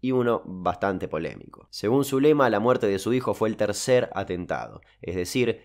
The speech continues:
que continuaba los dos atentados que mencioné al principio, la Embajada de Israel y la amia. Varios exfuncionarios piensan lo mismo,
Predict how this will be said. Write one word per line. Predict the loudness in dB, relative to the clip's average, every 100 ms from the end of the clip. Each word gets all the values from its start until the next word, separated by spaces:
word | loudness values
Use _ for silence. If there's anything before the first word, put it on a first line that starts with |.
| -6
que | -2
continuaba | 0 0 -2 0 2 4 4
los | 2
dos | 0 -2
atentados | -2 -4 -2 2 2
que | 0
mencioné | -8 -8 -8 -8
al |
principio, | -6 -4 -2 -2 -4 -14 _ _
la | -6
Embajada | -6 -6 -4 -2 -2
de |
Israel | -4 2 4 4 2 -8
y | -6
la | -2 -2 -2
amia. | -6 -18 -20 _ _
Varios | 2 2 4 0
exfuncionarios | -2 -4 -8 -6 -2 0 0
piensan | 0 -4 -2 -4
lo | 0
mismo, | 0 -2 -8 -18